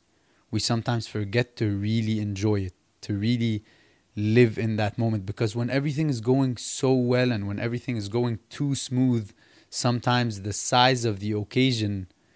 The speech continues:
gets us to forget to live in the moment of the occasion itself. We want to enjoy what we will come after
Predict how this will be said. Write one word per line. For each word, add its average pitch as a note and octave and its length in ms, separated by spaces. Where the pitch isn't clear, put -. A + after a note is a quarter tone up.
gets A#2 300
us A#2+ 180
to G#2 500
forget A#2+ 560
to G#2 400
live A2+ 720
in B2 200
the A2 80
moment A2+ 440
of G#2 160
the G#2 80
occasion G#2 420
itself. G2+ 600
We B2+ 220
want C#3+ 360
to - 100
enjoy B2 680
what B2 300
we C3+ 100
will A#2 180
come B2 320
after D3 480